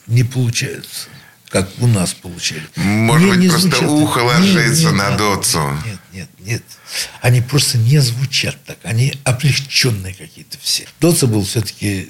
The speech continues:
Speaker 1: хардекер. И у него
Speaker 2: С тяжелым ударом.
Speaker 1: С тяжелым ударом. Ну, ну, ой, очень трудно судить. Вот очень трудно судить, но я вот участвовал как-то в концерте и просидел за кулисами всю программу. Меня пригласили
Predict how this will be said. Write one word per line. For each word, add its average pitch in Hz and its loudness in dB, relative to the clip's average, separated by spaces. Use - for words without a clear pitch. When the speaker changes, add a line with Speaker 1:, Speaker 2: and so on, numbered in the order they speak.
Speaker 1:
хардекер. 113 -2
И - -10
у 113 0
него 110 0
Speaker 2:
С - -4
тяжелым 104 0
ударом. 82 0
Speaker 1:
С - -6
тяжелым 101 -4
ударом. 101 -6
Ну, 165 0
ну, 185 2
ой, 196 4
очень 156 2
трудно 113 0
судить. 156 0
Вот 156 4
очень 127 2
трудно 113 -2
судить, 160 2
но 131 4
я 135 4
вот 131 2
участвовал 135 0
как-то 90 -10
в - -20
концерте 127 2
и 104 0
просидел 120 -2
за - -14
кулисами 95 -4
всю - -8
программу. 139 0
Меня 127 4
пригласили 120 0